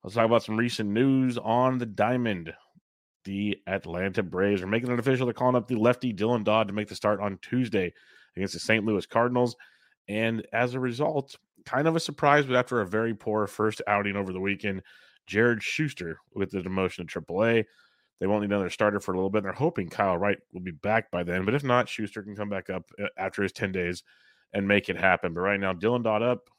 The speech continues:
Schuster down. Dodd pitches on Tuesday in a tough matchup against the Saint Louis Cardinals. So, uh, tread lightly with the young lefty. Uh, another move here with the Miami Marlins.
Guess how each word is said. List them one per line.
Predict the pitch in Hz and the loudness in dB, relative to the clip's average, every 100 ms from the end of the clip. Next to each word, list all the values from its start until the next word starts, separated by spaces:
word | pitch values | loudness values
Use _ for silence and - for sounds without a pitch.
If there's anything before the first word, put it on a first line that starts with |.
| _ | _
Schuster | - 98 - 82 | -10 -10 -10 -4
down. | 101 107 104 | 0 0 0
Dodd | 95 92 | -2 -2
pitches | 104 - 95 | -6 -6 -6
on | 95 | -6
Tuesday | - 143 135 131 123 - _ _ _ _ | -4 -4 0 -2 -2 -8 _ _ _ _
in | - 147 | 0 2
a | 160 | 4
tough | 160 143 | 4 2
matchup | 143 135 - 104 | 2 0 0 -2
against | 104 98 - | 0 -4 -2
the | |
Saint | 110 98 | -2 0
Louis | 92 85 | -2 -2
Cardinals. | 104 98 87 87 | 0 0 0 -6
So, | - 87 | -4 -2
uh, | 87 85 - _ _ _ | -2 -4 -8 _ _ _
tread | - 156 151 | -2 0 2
lightly | 127 135 101 - - _ _ | 0 -4 -6 -12 -16 _ _
with | 104 98 | -6 -4
the | 98 | -2
young | 90 87 | -2 -2
lefty. | 87 80 - - _ _ - - _ _ _ | -4 -6 -12 -20 _ _ -20 -20 _ _ _
Uh, | 113 120 120 120 113 | 4 6 6 4 0
another | 117 143 175 | 2 2 4
move | 117 104 | 2 2
here | 107 | 2
with | 131 127 | 0 0
the | 107 90 82 - | -2 -2 -6 -10
Miami | 87 90 101 120 113 | -4 0 2 2 0
Marlins. | 85 92 123 98 104 107 | 0 0 2 2 -2 -6